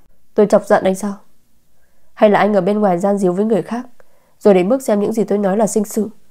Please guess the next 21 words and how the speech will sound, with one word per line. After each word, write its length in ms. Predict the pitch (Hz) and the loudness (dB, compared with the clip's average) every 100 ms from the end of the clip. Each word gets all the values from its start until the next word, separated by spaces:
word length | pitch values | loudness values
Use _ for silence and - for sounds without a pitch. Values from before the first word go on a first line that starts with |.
| - | -6
là 80 | 202 202 | -2 2
kiếm 140 | 190 | 2
chuyện 220 | 190 254 | 2 0
với 80 | 180 | 0
anh? 160 | 208 214 - - _ - - - - - - | -4 -6 -12 -20 _ -20 -20 -20 -20 -10 -2
Anh 140 | 196 | -2
xem 220 | 208 196 | 0 0
lại 100 | 190 | 0
anh 160 | 185 190 | -2 -4
đi. 180 | 190 - - _ - - - - - - - | -6 -8 -16 _ -20 -20 -20 -20 -20 -20 -6
Trước 180 | 269 | 0
nay 120 | 240 202 | 2 2
anh 80 | |
có 120 | 208 202 | 2 0
lớn 220 | 190 196 | 0 0
tiếng 160 | 190 | -2
với 100 | 202 | -2
tôi 140 | 214 208 | 0 0
như 100 | 208 | 0
vậy 140 | 208 | -2
không? 200 | - 208 | -2 -8